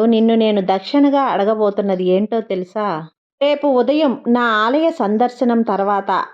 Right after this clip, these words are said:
ఆలయం చుట్టూ ఎవరైనా సరే బీదవారు కనిపిస్తే, ఆలయం చుట్టుపక్కల ఎవరైనా సరే కనిపిస్తే, నీకు ఉన్నంతలో నీ శక్తి మేరకు ఒక్కరికైనా సరే ఒక పట్టెడు అన్నం అనేది పెట్టించు.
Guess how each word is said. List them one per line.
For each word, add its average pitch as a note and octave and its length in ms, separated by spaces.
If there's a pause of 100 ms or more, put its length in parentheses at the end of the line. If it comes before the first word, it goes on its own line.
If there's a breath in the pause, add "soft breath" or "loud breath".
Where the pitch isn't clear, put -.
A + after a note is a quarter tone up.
(100)
ఆలయం A3+ 380
చుట్టూ G#3+ 420 (140)
ఎవరైనా G#3+ 540
సరే G3+ 340
బీదవారు G#3+ 640
కనిపిస్తే, G3 600 (600)
ఆలయం C4+ 440
చుట్టుపక్కల C4 720 (160)
ఎవరైనా A3 600
సరే G#3 300 (200)
కనిపిస్తే, G#3 540 (760 soft breath)
నీకు E4 380
ఉన్నంతలో B3+ 720
నీ A#3+ 180
శక్తి A3+ 380
మేరకు A3 460 (180)
ఒక్కరికైనా G#3+ 680
సరే F#3 300 (200)
ఒక F#3+ 180
పట్టెడు G3+ 460 (120)
అన్నం G3 320
అనేది A3 320
పెట్టించు. F#3 560